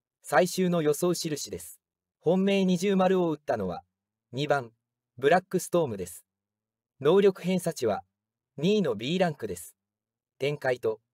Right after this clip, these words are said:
対戦成績を高評価しました。対抗丸を打ったのは、十番、スターシューターです。能力偏差値は、トップのビーランクです。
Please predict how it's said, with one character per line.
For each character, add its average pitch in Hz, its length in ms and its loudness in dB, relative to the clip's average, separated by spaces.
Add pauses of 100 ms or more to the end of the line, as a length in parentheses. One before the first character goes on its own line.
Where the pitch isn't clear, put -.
(340)
対 190 220 4
戦 202 200 0
成 202 160 4
績 143 320 -2
を 90 80 -4
高 185 220 2
評 196 200 4
価 123 120 -8
し - 140 -10
ま 92 60 -8
し - 100 -12
た。 90 160 -12 (440)
対 185 220 4
抗 190 220 2
丸 185 240 2
を 147 120 2
打 139 40 -2
っ - 20 -6
た 123 200 -4
の 98 100 -4
は、 85 180 -6 (440)
十 147 280 -2
番、 127 240 -4 (420)
ス - 140 -14
タ 202 140 4
ー 196 60 2
シ 202 160 0
ュ - 40 6
ー - 20 -10
タ 113 160 -2
ー 95 40 -2
で 92 100 -8
す。 - 180 -16 (680)
能 165 220 4
力 196 200 2
偏 175 200 -2
差 156 100 -4
値 117 160 -4
は、 95 160 -2 (460)
ト 214 140 6
ッ - 20 4
プ 190 160 -2
の 120 140 0
ビ 131 200 -2
ー 190 40 0
ラ 180 100 4
ン 151 40 -4
ク 107 140 -10
で 90 80 -6
す。 - 220 -18